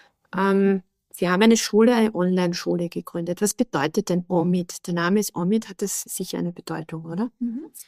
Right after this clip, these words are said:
Speaker 2: Omid ist eigentlich auch ein männlicher Name, <laughs> aber diese Schule ist für Mädchen.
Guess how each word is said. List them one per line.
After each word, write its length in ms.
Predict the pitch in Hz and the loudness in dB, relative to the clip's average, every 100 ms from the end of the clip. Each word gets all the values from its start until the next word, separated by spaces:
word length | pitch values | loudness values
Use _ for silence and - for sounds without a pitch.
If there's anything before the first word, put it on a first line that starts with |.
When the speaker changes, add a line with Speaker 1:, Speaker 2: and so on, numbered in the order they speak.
| - - - | -20 -20 0
Speaker 2:
Omid 320 | 240 262 262 | 4 6 4
ist 180 | 226 - | 2 2
eigentlich 460 | 202 214 220 220 208 | 2 4 4 4 2
auch 160 | 202 | 4
ein 180 | 196 190 | 4 6
männlicher 460 | 185 226 254 - 220 | 6 6 4 4 4
Name, 320 | 214 214 220 | 6 6 6
<laughs> 20 | |
aber 120 | 220 220 | 6 4
diese 240 | 220 220 | 2 4
Schule 280 | 220 240 214 | 4 6 6
ist 140 | 202 | 4
für 60 | 190 | 2
Mädchen. 400 | 185 220 233 226 | 2 2 4 2